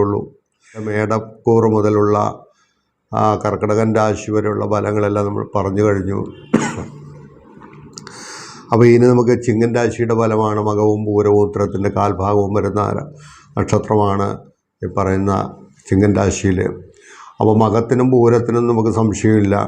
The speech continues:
ഉത്രം ഏത് കൂറ് എന്നുള്ളത് കൃത്യമായി അറിയണമെങ്കിൽ അവരുടെ ജാതകം പരിശോധിക്കണം. അതല്ലെന്നുണ്ടെങ്കിൽ അവരുടെ date of birth time ഒക്കെ വെച്ച് നോക്കിയിട്ട് വേണം അത് തീരുമാനിക്കാനുള്ളത്. പിന്നെ ഈ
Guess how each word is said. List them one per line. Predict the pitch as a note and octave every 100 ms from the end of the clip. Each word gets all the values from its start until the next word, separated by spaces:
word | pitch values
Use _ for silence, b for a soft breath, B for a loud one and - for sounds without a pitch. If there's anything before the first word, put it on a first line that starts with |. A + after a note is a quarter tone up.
| - - _ _ _ -
ഉത്രം | G#2+ - B2 B2+ B2 A2+
ഏത് | A#2 A#2+
കൂറ് | B2 B2 B2
എന്നുള്ളത് | A#2 A#2 A#2 A#2 A#2
കൃത്യമായി | A2 G2 A#2 A#2 A#2
അറിയണമെങ്കിൽ | A2 G#2 A2 A2+ G2+ G#2 G#2+
അവരുടെ | G2+ G2+ G#2
ജാതകം | G#2+ G2+ G2+ G#2 G#2
പരിശോധിക്കണം. | G#2 F2+ G#2+ G2 F#2 F#2 F#2+ - B B B B G#2+
അതല്ലെന്നുണ്ടെങ്കിൽ | A2 G#2+ G#2+ A2 G#2+ G#2 G#2
അവരുടെ | A2 G2+ G#2 G#2
date | G#2 F#2
of | F#2
birth | G2+ G2+ G2+
time | G#2+ G2+ F#2+
ഒക്കെ | G2 G2+
വെച്ച് | F#2+ - G#2
നോക്കിയിട്ട് | F#2+ F#2+ G#2 G2+ G2
വേണം | F#2+ G#2 - B B B B -
അത് | G#2+ G#2+
തീരുമാനിക്കാനുള്ളത്. | F#2+ G2+ G#2 G2+ G2 G2+ F#2+ F#2 F#2+ F#2+ - B B _
പിന്നെ | A2 G#2
ഈ | A#2